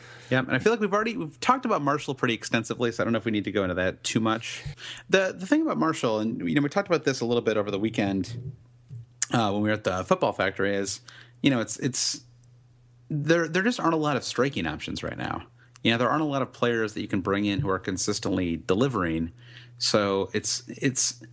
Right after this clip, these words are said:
if this were a normal season where you had five, six, seven players who were all, who you're kind of bringing in and out,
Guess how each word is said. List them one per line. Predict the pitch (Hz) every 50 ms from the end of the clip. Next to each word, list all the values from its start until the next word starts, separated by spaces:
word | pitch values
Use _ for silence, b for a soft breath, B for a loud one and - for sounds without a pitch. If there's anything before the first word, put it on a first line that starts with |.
| B B B B B B -
if | 175 175
this | 262 262 254 -
were | 202 160
a |
normal | 139 139 147 156 147 135 120 -
season | - 139 139 127 107 104 92 90
where | 92 95
you | 95 92
had | 95 95 87 90 85 -
five, | - - 101 101 101 98 98 92
six, | - - - 101 - - - - - - - -
seven | - - 113 101 98 95 92
players | - - 98 101 98 95 92 90 -
who | - 98
were | 90 90 92
all, | 90 92 90 87 90 92 - -
who | - 107
you're | 101 - - 101 98
kind | - - 110 98
of | 101 - - - - - -
bringing | 110 101 98 98 98
in | 95 92
and | 87 90
out, | 95 95 95 95 95 98 -